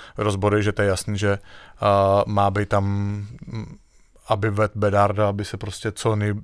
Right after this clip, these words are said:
co nejrychlejc naplnil ten svůj, a, potenciál. No, já jsem o tom draftu teďka poslouchal nějaký podcasty taky a, a tam vlastně je debata teďka,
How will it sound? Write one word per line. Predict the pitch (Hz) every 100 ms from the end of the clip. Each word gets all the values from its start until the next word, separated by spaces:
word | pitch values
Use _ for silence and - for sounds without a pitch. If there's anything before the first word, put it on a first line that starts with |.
| -
co | 117
nejrychlejc | 104 104 - 104 - - - - - - - -
naplnil | 117 - 127 123
ten | 123 117
svůj, | 127 123 123
a, | 123 120 117 110
potenciál. | - 123 120 110 107 95 110 147 - - - - - -
No, | 127 127 127 127 -
já | 127 120
jsem | 170
o |
tom | 175 175
draftu | 147 151
teďka | 160 165
poslouchal | 143 139 156
nějaký | 147 160
podcasty | 123 - 110 -
taky | 110 104 110 131
a, | 127 120 117 117 123 - -
a | 117 113 113 113 120 -
tam | 131 139
vlastně | 143 165
je | 165 156 165
debata | 151 131 135
teďka, | 185 120 - 120 127